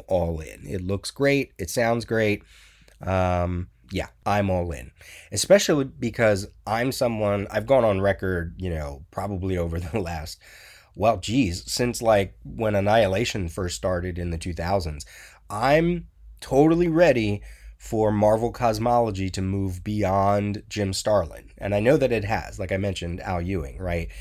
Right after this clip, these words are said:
Um, I'm ready for, I, I'm, I'm open to the idea that other creators can look at the Marvel cosmology and do something different,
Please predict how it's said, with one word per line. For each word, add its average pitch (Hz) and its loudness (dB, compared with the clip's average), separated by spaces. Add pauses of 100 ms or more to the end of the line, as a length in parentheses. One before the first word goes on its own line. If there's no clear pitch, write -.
(400)
Um, 95 -2 (120)
I'm 113 2
ready 107 4
for, 92 -2 (560)
I, - -6 (240)
I'm, 127 4
I'm 127 2 (180)
open 123 4
to 104 -4
the 95 2
idea 90 -2
that 85 -4
other 95 0
creators 87 -4
can 85 -8
look 127 0
at 170 -2
the 151 -4
Marvel 117 2
cosmology 110 0
and 95 -2
do 95 -6
something 85 -6
different, - -10